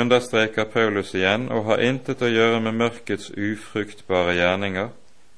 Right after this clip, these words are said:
men refs dem heller." Her kalles mørkets gjerninger ufruktbare, og vi skjønner bildet. Akkurat som frukt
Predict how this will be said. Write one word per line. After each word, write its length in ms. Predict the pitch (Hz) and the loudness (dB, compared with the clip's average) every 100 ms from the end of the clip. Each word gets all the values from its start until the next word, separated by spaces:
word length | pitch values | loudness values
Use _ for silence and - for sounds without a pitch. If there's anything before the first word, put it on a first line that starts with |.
| - | -12
men 240 | 98 98 101 | -6 0 4
refs 380 | 107 - - - | 4 2 -12 -4
dem 280 | 82 82 80 - - - - | -2 -4 -10 -18 -20 -16 -4
heller." 320 | 82 71 - - - - - - - - - - - - - - | -4 -4 -16 -20 -20 -20 -20 -20 -20 -20 -20 -20 -20 -20 -20 -16
Her 160 | - 127 131 | 2 2 4
kalles 320 | 123 127 127 | 4 4 2
mørkets 720 | 131 135 131 - 107 - - - | 2 0 0 -4 -4 -4 -18 -4
gjerninger 560 | 107 107 120 117 101 90 104 | 2 2 2 0 0 0 -2
ufruktbare, 760 | 104 110 110 - 92 80 82 | -2 -6 -6 -2 0 2 0
og 80 | 87 | -4
vi 60 | 95 | -2
skjønner 340 | - 113 117 | 0 0 0
bildet. 460 | 95 98 104 90 85 - - - - | 2 2 2 0 -6 -14 -20 -20 -2
Akkurat 440 | 123 135 123 113 | 2 2 2 0
som 180 | - 113 | 0 -6
frukt 720 | - - 147 147 - - - | -6 -2 -2 -2 -16 -20 -20